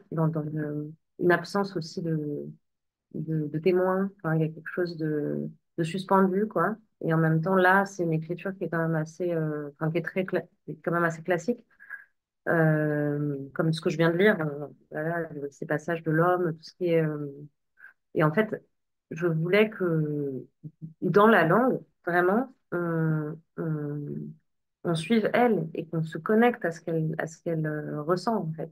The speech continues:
à ce qui, ce qui se passe, euh, pour ce personnage,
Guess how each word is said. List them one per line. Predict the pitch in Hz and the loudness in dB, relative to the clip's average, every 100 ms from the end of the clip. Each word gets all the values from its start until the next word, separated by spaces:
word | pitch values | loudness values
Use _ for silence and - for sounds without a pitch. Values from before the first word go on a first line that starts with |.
| - | -12
à | 160 | -16
ce | - | -18
qui, | _ - 151 147 147 | _ -16 -12 -12 -14
ce | - | -14
qui | 165 | -14
se | - | -2
passe, | 202 208 208 170 | 2 2 2 -4
euh, | 151 147 151 _ _ _ _ - | -2 -4 -8 _ _ _ _ -4
pour | 214 | -2
ce | - | 0
personnage, | 170 160 180 180 208 208 208 | -2 0 -2 4 4 4 4